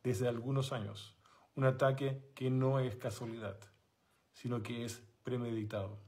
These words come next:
La oligarquía política y las instituciones de Chile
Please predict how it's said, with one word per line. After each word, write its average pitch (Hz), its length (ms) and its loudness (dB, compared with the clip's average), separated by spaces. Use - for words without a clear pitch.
La 131 60 4
oligarquía 139 580 4
política 113 640 -2
y - 40 -10
las 131 180 0
instituciones 135 640 -2
de 139 120 0
Chile 123 300 -4